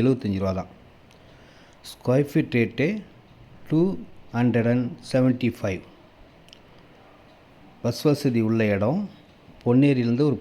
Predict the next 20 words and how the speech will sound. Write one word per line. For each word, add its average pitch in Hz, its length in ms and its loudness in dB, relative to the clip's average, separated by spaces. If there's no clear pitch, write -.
பத்து 110 180 -4
கிலோமீட்டர்லேயே 120 540 2
வரும். 123 260 0
கோலூர்ன்ற 151 560 4
ஊர் 127 120 2
பக்கத்துலேயே 113 440 0
இருக்கும். 107 320 -4
வர 123 200 4
வழியெல்லாம் 135 520 2
காலேஜ் 113 280 2
பஸ்லேருந்து 127 480 -2
எல்லாமே 123 360 2
இந்த 117 200 2
ரூட்டில் 131 320 2
தான் 123 180 2
போகும். 90 280 -10
எல்லா 127 200 2
வசதிகளும் 135 580 0
கொண்ட 104 280 0
இடம். 135 260 2